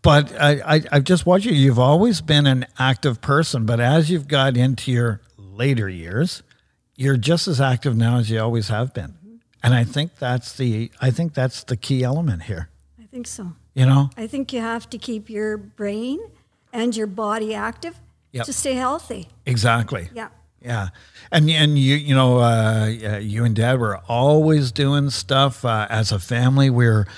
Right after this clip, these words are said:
Speaker 1: always getting together for family events, but, like, you were just always busy. And, uh, now that you're, uh, uh,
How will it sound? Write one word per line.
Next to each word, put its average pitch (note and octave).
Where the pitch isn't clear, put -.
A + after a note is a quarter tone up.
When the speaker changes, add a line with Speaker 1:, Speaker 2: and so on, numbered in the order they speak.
Speaker 1:
always B2+
getting C3+
together B2
for G#2
family B2+
events, B2+
but, A2+
like, C3
you D#3+
were G3
just D#3
always F3+
busy. D3+
And, A#2
uh, A#2
now D3+
that E3
you're, C#3
uh, B2+
uh, A2+